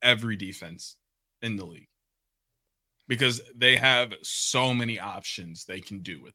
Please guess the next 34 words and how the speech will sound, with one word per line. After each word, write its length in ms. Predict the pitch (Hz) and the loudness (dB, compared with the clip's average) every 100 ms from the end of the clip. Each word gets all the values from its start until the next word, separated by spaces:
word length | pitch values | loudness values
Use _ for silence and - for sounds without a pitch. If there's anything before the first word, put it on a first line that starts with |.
| - | -20
this. 360 | - - - _ _ _ _ _ _ _ _ _ _ _ _ - | -20 -20 -20 _ _ _ _ _ _ _ _ _ _ _ _ 2
Jackson 300 | 135 151 156 | 2 4 2
Merrill 260 | 131 143 | 2 2
coming 240 | 147 127 123 | 0 -2 -2
out 80 | |
of 40 | 117 | -2
the 40 | |
box, 280 | 107 110 120 | -2 -4 -4
getting 180 | - 117 | -6 -6
on 120 | 107 | -6
a 40 | 101 | -6
short 320 | - 113 117 | -4 -4 -4
stick, 340 | - 143 147 _ _ _ _ _ _ _ _ _ _ _ _ _ | -2 -2 -2 _ _ _ _ _ _ _ _ _ _ _ _ _
toast. 440 | - 110 104 - - _ _ _ _ _ _ _ _ _ _ _ | -4 -4 -4 -10 -14 _ _ _ _ _ _ _ _ _ _ _
If 120 | 101 | 0
he 40 | 139 | 4
doesn't 280 | 139 131 | 4 2
score, 300 | 120 131 135 | -4 -2 0
he'll 120 | 127 110 | 0 -2
probably 300 | 120 113 113 | -4 -4 -4
assist 360 | - 98 - | -6 -6 -8
someone. 280 | - 87 - _ _ | -10 -14 -20 _ _
Like, 140 | 110 | -10
that's 380 | 107 117 113 - - | -2 -2 -2 -8 -10
easy 380 | 123 135 123 127 | -2 0 0 -2
money 260 | 113 107 104 | -4 -6 -8
for 180 | - 104 | -8 -10
him. 180 | 107 | -8
He's 140 | 104 101 | -8 -6
dodging 380 | 107 117 123 120 | -6 -4 -4 -6
on 200 | 117 110 | -6 -6
poles 340 | 107 101 101 | -8 -8 -8
all 160 | 98 98 | -8 -8
game, 380 | 101 98 95 | -10 -12 -14